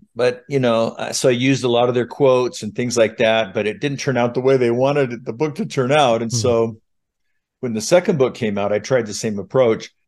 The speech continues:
Speaker 1: and it was crickets.
Speaker 2: Oh, yeah.
Speaker 1: It was completely like, "Oh, we're not going there again because
Speaker 2: We've
Speaker 1: you
Speaker 2: heard
Speaker 1: didn't."
Speaker 2: this before.
Speaker 1: Yeah,
Speaker 2: Uh-huh.
Speaker 1: exactly. Yeah. So, you know, they, uh, it's not so much antagonism from my family. It's, um, now there's been some, a little bit of antagonism and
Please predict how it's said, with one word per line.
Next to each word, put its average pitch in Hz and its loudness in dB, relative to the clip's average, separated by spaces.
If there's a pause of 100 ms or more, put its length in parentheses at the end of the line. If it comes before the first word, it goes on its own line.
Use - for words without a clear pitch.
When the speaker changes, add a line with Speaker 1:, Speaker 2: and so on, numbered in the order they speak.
Speaker 1:
and 107 -4
it 90 -4
was 90 -6
crickets. - -2
Speaker 2:
Oh, 110 0
yeah. 107 -2
Speaker 1:
It 107 -2
was 104 -2
completely 127 2
like, 120 4
"Oh, 135 4
we're 139 4
not 147 4
going 139 4
there 143 4
again 117 0
because 117 -2
Speaker 2:
We've 143 6
Speaker 1:
you 139 4
Speaker 2:
heard 160 6
Speaker 1:
didn't." 147 6
Speaker 2:
this 165 2
before. 110 0
Speaker 1:
Yeah, 120 -2
Speaker 2:
Uh-huh. 110 4
Speaker 1:
exactly. 117 0 (1000)
Yeah. 104 -4
So, 113 2 (500)
you 139 -2
know, 127 4
they, 156 0
uh, 117 -2 (200)
it's - -6
not 196 0
so 185 0
much 143 2
antagonism 143 0 (400)
from 139 0
my 131 0
family. 143 -2 (760)
It's, 123 -2
um, 107 0
now 131 0
there's 151 0
been 143 2
some, - -4
a 123 -2
little 151 2
bit 127 2
of 95 -2
antagonism 95 -4
and 98 -10